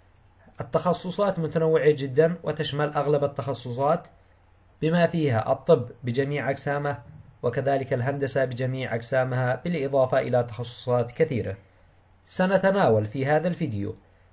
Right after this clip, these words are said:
جميع التفاصيل الخاصة بهذه المنحة، من شروط التقديم والوثائق المطلوبة للتقديم وكيفية التقديم. قبل أن نذهب إلى هذه التفاصيل، نرجو منكم دعم القناة، إعجاب بالفيديو واشتراك بالقناة،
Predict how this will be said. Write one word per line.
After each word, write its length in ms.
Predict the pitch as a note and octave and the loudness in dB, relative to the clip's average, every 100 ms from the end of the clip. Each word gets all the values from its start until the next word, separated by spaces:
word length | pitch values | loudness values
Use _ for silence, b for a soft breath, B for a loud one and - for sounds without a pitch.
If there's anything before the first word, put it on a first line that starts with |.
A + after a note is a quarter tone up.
| - | 0
جميع 320 | D#3 F3 D3+ | 0 2 0
التفاصيل 680 | D#3+ E3 D#3+ D#3 - B2 G#2 | 0 2 4 4 4 0 -2
الخاصة 460 | A#2+ - D3 - D3 | 0 0 2 2 2
بهذه 380 | C#3 D#3+ D#3+ | 2 2 2
المنحة، 480 | E3 C3 A2 G2+ G2+ - _ _ _ _ _ _ - | -2 -2 -4 -4 -8 -10 _ _ _ _ _ _ -8
من 120 | C#3 | -6
شروط 380 | - C#3 F3+ F#3 | -2 2 2 2
التقديم 560 | E3+ E3+ D3 A#2 F#2+ | 2 2 2 -2 -4
والوثائق 480 | G#2+ B2 B2+ D3+ D3+ | 0 0 4 4 4
المطلوبة 480 | D#3+ E3 F3 F3+ F3 | 2 0 0 2 4
للتقديم 580 | D#3+ E3 D#3 D3+ E3+ E3+ | 2 0 -2 0 -2 0
وكيفية 600 | D3 D#3+ D3+ D3+ D3 D3 - | 0 0 0 0 0 0 -4
التقديم. 560 | - - A#2+ G2 F#2+ - _ - _ _ _ _ - | 0 2 2 -2 -8 -12 _ -20 _ _ _ _ -4
قبل 180 | F#3 A#3 | 0 0
أن 120 | G#3 | 2
نذهب 300 | G3 E3+ F3+ | 2 2 0
إلى 180 | E3 D#3+ | 4 6
هذه 220 | E3 D#3 | 6 4
التفاصيل، 680 | D3+ D3 D3 C#3+ D3+ D#3 - _ _ _ _ - | 2 0 2 2 0 -2 -4 _ _ _ _ 0
نرجو 320 | D#3 D3+ D3+ | 0 2 0
منكم 320 | C#3+ - C#3 | 0 -2 2
دعم 240 | C3+ C3+ D3+ | 2 2 0
القناة، 580 | C#3 C#3+ C#3+ C#3+ B2 - | 0 -2 0 -2 -4 -4
إعجاب 340 | C3+ C3+ C#3 | -2 0 0
بالفيديو 560 | C3+ B2+ C3+ C3 C3+ C3+ - - _ _ | 0 -6 -8 -4 -4 -4 -10 -20 _ _
واشتراك 540 | C#3+ C#3 - D3 C#3+ C3+ | 0 0 0 0 0 -2
بالقناة، 580 | B2+ C3 C3 C3+ C3 | -4 -2 0 0 -2